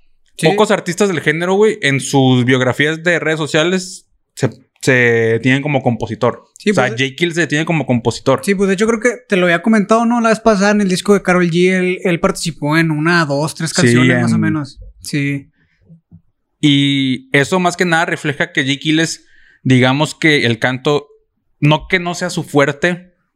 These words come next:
Speaker 2: pero siento yo que como que le mete más a lo que es la composición.
Speaker 1: Ajá, sí.
Speaker 2: Porque es bien sabido que Justin Quiles, junto con otros más artistas de la empresa de Rich Music,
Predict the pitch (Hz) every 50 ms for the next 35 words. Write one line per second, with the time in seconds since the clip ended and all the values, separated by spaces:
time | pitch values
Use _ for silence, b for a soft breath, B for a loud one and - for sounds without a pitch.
0 | _ _ _ _ _ _ _ _ - 131 131 131 127 - 139 123 123 123 151 143
1 | 143 139 - 160 156 - 151 135 127 120 123 - - 123 117 117 113 113 113 113
2 | 113 113 117 117 120 123 117 - 151 147 135 131 131 135 131 - - 151 139 135
3 | 123 117 - 123 117 131 127 - 131 123 - 120 104 113 107 113 120 113 110 107
4 | - - 131 135 151 170 165 - 180 175 185 123 120 123 - - 127 123 117 117
5 | 113 - 127 131 135 139 139 151 156 143 165 151 139 143 151 147 - 139 131 131
6 | 127 - 156 151 135 135 143 139 139 151 165 160 - _ _ _ _ _ _ _
7 | _ _ _ _ _ _ _ _ _ _ - 127 123 113 127 - 127 117 117 113
8 | 143 143 143 139 139 147 143 - 143 131 131 - 156 151 156 - _ _ _ _
9 | _ _ - - 123 110 113 113 113 110 110 110 107 107 107 107 110 110 110 107
10 | 110 110 110 110 - - 117 110 107 131 120 143 143 143 139 135 120 113 123 120
11 | - - 143 139 143 139 - 202 196 -